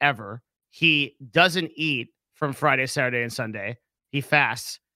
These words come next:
and he will, like, regularly go on ten-day Vipassana retreats, uh, retreats where he,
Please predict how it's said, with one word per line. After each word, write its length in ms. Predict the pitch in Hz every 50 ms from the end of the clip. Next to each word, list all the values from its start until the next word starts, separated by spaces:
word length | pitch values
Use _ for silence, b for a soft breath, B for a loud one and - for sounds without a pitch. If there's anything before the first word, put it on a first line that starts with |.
| _ _ -
and 140 | 156 151 143
he 240 | - - 185 202 202
will, 160 | 196 185 170
like, 160 | 165 147 131
regularly 420 | 117 135 160 170 175 190 196 185 160
go 460 | - 151 156 151 151 151 151 143 - -
on 180 | 143 139 131 127
ten-day 680 | - - - - 160 175 190 202 175 151 156 156 160 147
Vipassana 720 | 120 131 117 - - - 131 139 151 139 - - 127 113
retreats, 520 | 110 107 104 - 117 107 95 - - - _ -
uh, 60 | 143
retreats 480 | 131 135 120 - 123 110 107 - - - _ _ _ _ _ _ _ _ _ _ _ _ -
where 300 | 143 156 151 151 147 147
he, 480 | 131 - - 165 165 156 151 151 147